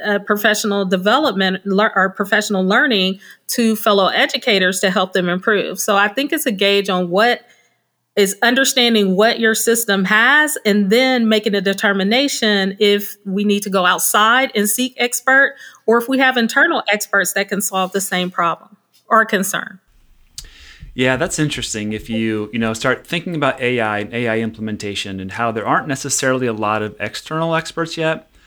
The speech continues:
Speaker 2: like, there are a lot of people that have been dabbling in this and are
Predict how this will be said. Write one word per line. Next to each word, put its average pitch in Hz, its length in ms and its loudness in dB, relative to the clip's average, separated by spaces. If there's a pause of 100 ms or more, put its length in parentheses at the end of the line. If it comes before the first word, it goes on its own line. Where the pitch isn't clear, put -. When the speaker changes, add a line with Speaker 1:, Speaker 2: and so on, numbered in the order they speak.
(300)
Speaker 2:
like, 127 140 -6
there 208 140 2
are 226 40 2
a 208 40 0
lot 131 260 2
of 120 80 -6
people 120 300 -4
that 107 120 -4
have 101 120 -6
been 95 160 -8
dabbling 107 460 -2
in 90 140 -10
this 87 300 -10
and 107 80 -10
are 95 180 -8